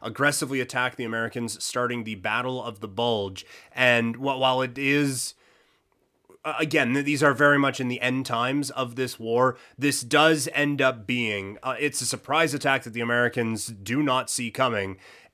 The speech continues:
and it ends up being one of the costliest for the Americans at this time, which is,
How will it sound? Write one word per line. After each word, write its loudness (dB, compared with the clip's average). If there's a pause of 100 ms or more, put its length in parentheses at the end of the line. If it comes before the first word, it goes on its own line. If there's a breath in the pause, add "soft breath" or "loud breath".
and 6
it 0
ends 2
up 0
being -2 (400)
one 6
of -2
the -4
costliest -2
for 0
the -2
Americans 0
at -4
this -8
time, -4
which -6
is, -6